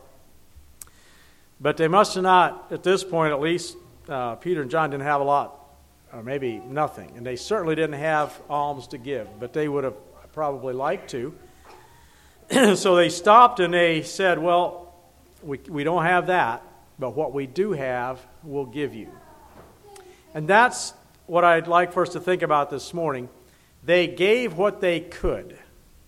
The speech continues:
And is that what you're doing? Is that what I'm doing? Maybe I can't write, uh, a ten thousand dollar check to some mission this year. Some of you can, and that's, that's wonderful. I can't do that, and,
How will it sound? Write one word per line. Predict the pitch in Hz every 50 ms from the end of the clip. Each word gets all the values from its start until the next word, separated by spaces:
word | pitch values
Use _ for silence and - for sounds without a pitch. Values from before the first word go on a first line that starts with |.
| _ _ _ _ _ _ _ - _ _ _ _ _ _ _ _ _ _ - 165
And | 156 151 151 156 156 -
is | 165 156 143 117
that | 165 180 196 214 180 147
what | 180 180 175 180 -
you're | 175 175 170
doing? | 147 135 127 117
Is | 120 117
that | 175 185 160
what | 165 180 165
I'm | 160 160 160 151 127
doing? | 120 107 95 92 - - _ _ _ _ - - _ _ _ _ _ _ _ - _ _ _ _ _ _ -
Maybe | 143 143 151 170 196 226 247 240 214
I | 202 202 214 202
can't | 208 - 202 214 196 151 180
write, | 175 170 180 190 190 202 - - - - - - -
uh, | 190 156 147 143 139 131 127 123 110 101 - - _ _ _ _ _ - - - - - - _ _ _ _ _ _ _ -
a | 175 156 - - -
ten | 175 180 190 180
thousand | 156 185 175 175 180 151 151 160
dollar | 175 170 175 175 165
check | 165 - - 180 180 180 180 180 -
to | 151
some | - - 185 170 165 156
mission | 160 190 190 - - 175 143
this | 135 117 - -
year. | 123 101 -
Some | - - 185 180 180 185
of | 175 151
you | 170 175 175
can, | 175 - 214 254 269 156 110
and | 113 143
that's, | 151 160 156 - - - - 139
that's | 151 165 175 170 -
wonderful. | 156 165 202 240 254 202 - - 95 - - - - - - - _ _ _ _ _ _ _ _ _ _ - - 147 - - - - - - - -
I | 147 165 190
can't | 185 - 208 208 214 175 160
do | 156 160 165
that, | 160 165 170 202 220 - 185
and, | 160 143